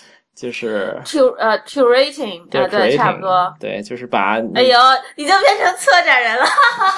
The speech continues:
Speaker 2: <laughs>
Speaker 1: 不，不，就，就，就，但是是一个 curating 的工作嘛。我，我也听李若一老师的这个，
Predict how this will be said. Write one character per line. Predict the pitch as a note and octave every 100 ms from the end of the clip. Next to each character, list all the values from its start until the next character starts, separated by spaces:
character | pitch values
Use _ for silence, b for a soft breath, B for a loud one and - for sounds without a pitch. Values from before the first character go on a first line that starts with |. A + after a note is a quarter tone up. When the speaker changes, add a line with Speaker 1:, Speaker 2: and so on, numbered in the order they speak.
| G4+
Speaker 2:
<laughs> | - _ - _ - - B3 -
Speaker 1:
不， | C#3
不， | B2+ A#2+ -
就， | C#3 C3 B2+
就， | D#3
就， | C#3+ G3+
但 | G3+ C4
是 | C4+
是 | C4 A#3+
一 |
个 | G#3+
curating | G#3 C3 D3 F3
的 | C#3+
工 | A#2 C#3
作 | E3
嘛。 | G#2 D2+
我， | C3 D#3
我 | A3
也 |
听 | G#3 A3 G#3+
李 |
若 | A2+ C#3
一 | D#3+
老 | D3 F2
师 | -
的 | A#2+
这 | A#2 G#2
个， | F#2+ F2+